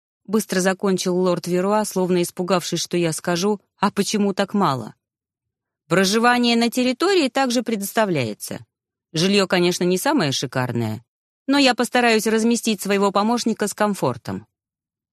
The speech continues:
«Меня все устраивает», тут же согласилась я, возможно, слишком поспешно.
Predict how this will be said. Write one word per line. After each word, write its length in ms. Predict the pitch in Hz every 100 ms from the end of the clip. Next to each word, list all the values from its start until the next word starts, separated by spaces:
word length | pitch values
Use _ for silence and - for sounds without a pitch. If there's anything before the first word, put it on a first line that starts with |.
| _ _ _ _ _
«Меня 340 | 190 214 220
все 220 | 233 - 269
устраивает», 920 | 277 - 294 262 190 156 139 135 - _ _ _
тут 180 | - 202
же 80 | 180
согласилась 680 | 175 190 196 - 151 120 -
я, 240 | 127 113 -
возможно, 520 | 120 156 156 147 151
слишком 400 | 151 160 - 160
поспешно. 680 | 165 170 - 131 - 117